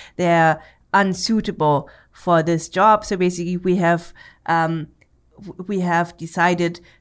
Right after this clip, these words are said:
to move to a different one, which as a, uh, drawback has the trusted setup, right?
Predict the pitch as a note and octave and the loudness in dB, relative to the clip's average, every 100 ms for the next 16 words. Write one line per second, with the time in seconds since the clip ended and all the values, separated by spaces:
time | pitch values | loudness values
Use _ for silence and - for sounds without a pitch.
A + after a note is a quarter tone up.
0 | - G3+ F#3 G#3+ G3+ - F3+ D#3+ G3 A3 | -10 -4 -2 -2 -2 -4 -4 -4 0 -2
1 | A3 G3 G3 F#3 F#3 G3 F#3+ _ - G#3 | -2 -6 -4 -2 0 -2 -8 _ -4 -2
2 | - - - F#3 F#3 F#3 - E3+ F3 F3+ | -2 -8 -2 -2 -2 -6 -8 -4 0 2
3 | E3+ E3 - _ _ D#3+ D#3+ D#3+ F3+ F3 | 0 -2 -14 _ _ -4 -2 0 2 2
4 | D3+ D3+ D3+ D3+ - D3 - - - C#3+ | 2 0 -4 -6 -6 -8 -6 -8 -8 -12
5 | - - - - - B2 | -10 -12 -14 -14 -8 -8